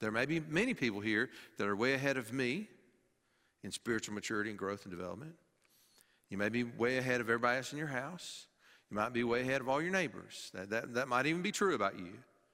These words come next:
And I'll give you a hint. If it is true about you, you're probably not thinking it right now. But it might be true. But God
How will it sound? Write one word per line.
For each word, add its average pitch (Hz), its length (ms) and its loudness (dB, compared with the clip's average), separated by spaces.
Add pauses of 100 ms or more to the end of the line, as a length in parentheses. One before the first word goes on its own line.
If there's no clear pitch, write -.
(800)
And 80 80 -8
I'll 98 160 -2
give 110 180 -2
you 104 80 0
a 95 40 -4
hint. 127 340 -2 (120)
If 95 200 -8
it 117 100 0
is 165 180 4
true 104 200 -2
about 90 180 0
you, 95 100 -8
you're 95 140 -8
probably 98 240 0
not 101 180 -6
thinking 101 240 -6
it 85 80 -10
right 85 160 -8
now. 82 200 -14 (1500)
But 107 140 0
it 143 80 0
might 170 220 0
be 131 100 -2
true. 95 260 -6 (3000)
But 98 200 -6
God 131 440 0